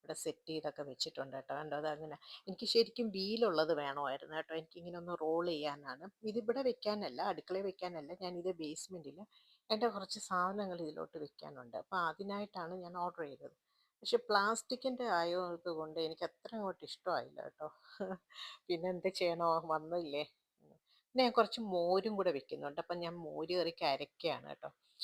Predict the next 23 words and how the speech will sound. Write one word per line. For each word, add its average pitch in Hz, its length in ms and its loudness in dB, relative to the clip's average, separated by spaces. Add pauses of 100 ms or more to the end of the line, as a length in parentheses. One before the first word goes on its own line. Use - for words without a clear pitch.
(200)
വെക്കുന്ന 160 340 0
സമയത്ത് 175 400 2
എല്ലാ 170 380 4
അടുപ്പും 165 420 0
ഫു-, - 260 -10
നാലടുപ്പും 165 680 0
ഞാൻ 165 140 -2
അങ്ങ് 160 180 -2
on 139 240 2
ചെയ്ത് 160 240 -4
വെച്ചിരിക്കുകയാണ്. 151 760 0 (500)
അങ്ങനെ 175 320 0
അപ്പോൾ 190 280 2 (120)
പെട്ടെന്ന് 214 440 -2
പടപടാന്നങ്ങ് 202 640 2
വെക്കാമെന്ന് 190 480 0
വിചാരിച്ചു. 165 340 2
കാരണം 170 360 2
തുടങ്ങിയപ്പോൾ 165 480 2
തന്നെ 175 260 0
ലേറ്റ് 160 460 2
ആയിപ്പോയി 147 420 2
കേട്ടോ. 143 280 -2